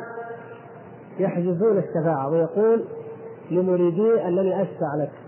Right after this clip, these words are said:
وإذا بايعتني فأنا أشفع لك، ولا تبايع فلان فإنه لا يشفع لأتباعه"، وهذه موجودة بينهم، حتى أن أحمد التيجاني والعياذ بالله افترى على الله عز وجل أعظم من ذلك، لأنه يوم القيامة يرفعه الله على رؤوس الخلائق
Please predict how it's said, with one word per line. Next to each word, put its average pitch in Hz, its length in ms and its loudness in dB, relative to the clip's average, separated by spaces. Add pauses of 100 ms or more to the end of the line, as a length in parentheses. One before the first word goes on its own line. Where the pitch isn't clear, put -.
(400)
وإذا 180 260 4
بايعتني 202 560 2
فأنا 180 340 2
أشفع 165 320 -2
لك، 196 200 0 (480)
ولا 185 160 4
تبايع 175 380 2
فلان 175 340 0
فإنه 170 400 2
لا 165 180 4
يشفع 151 380 -2 (600)
لأتباعه"، 156 600 0 (120)
وهذه 208 240 4
موجودة 208 440 4
بينهم، 160 380 4 (800)
حتى 190 260 -2
أن 208 100 2
أحمد 202 240 0
التيجاني 190 460 2
والعياذ 170 380 2
بالله 180 240 2
افترى 208 300 -2 (100)
على 180 80 2
الله 175 320 2
عز 175 180 -2
وجل 190 180 0
أعظم 202 360 0
من 175 220 0
ذلك، 208 320 2 (460)
لأنه 190 260 4
يوم 196 220 4
القيامة 202 580 2 (340)
يرفعه 180 540 2
الله 175 240 2
على 175 200 2
رؤوس 180 320 0
الخلائق 190 560 0